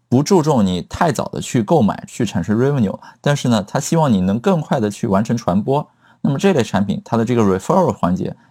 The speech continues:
可能会提到相对比较前的位置。啊，你刚注册使用这个产品，它就会用一些新奇有趣的花样来吸引你，并且给你一些让你很愿意去传播的一些结果。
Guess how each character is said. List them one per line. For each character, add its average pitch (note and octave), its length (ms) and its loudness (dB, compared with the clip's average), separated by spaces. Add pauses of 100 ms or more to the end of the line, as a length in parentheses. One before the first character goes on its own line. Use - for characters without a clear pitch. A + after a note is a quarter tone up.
可 - 140 -2
能 F2+ 120 0
会 G#2+ 140 0
提 - 160 -2
到 F#2+ 160 0
相 A2 180 -2
对 A2 80 2
比 F2 120 -2
较 E2+ 100 -2
前 E2+ 240 -2
的 A#2 80 2
位 C#3 160 0
置。 - 240 -6 (340)
啊， - 80 -6
你 F2+ 120 -2
刚 C#3 200 0
注 F#3 140 -2
册 C#3 160 2
使 - 160 -4
用 G2 80 2
这 G#2+ 100 -4
个 G#2+ 60 -4
产 G2+ 220 0
品， F2 240 -4 (260)
它 A#2+ 140 0
就 B2 100 0
会 G#2+ 220 2
用 A2+ 160 2
一 G2+ 40 0
些 G#2+ 160 -2
新 C3 200 -4
奇 B2 180 -2
有 G2 160 2
趣 A#2 220 -2
的 G2+ 100 4
花 A2+ 240 2
样 A#2 180 0 (260)
来 F#2 120 0
吸 D3+ 220 0
引 B2+ 100 4
你， F2 160 -2 (220)
并 A2+ 120 2
且 G2+ 140 -2
给 G#2 140 0
你 G#2+ 120 2
一 F#2+ 60 0
些 G#2 220 2
让 A2+ 180 2
你 G2+ 60 2
很 F2 180 -2
愿 G#2 100 2
意 G2 40 0
去 G2+ 160 -6
传 F#2 260 -2
播 A2+ 100 0
的 A2 120 0
一 - 20 0
些 G2 160 -2
结 F#2 180 2
果。 F#2+ 280 -4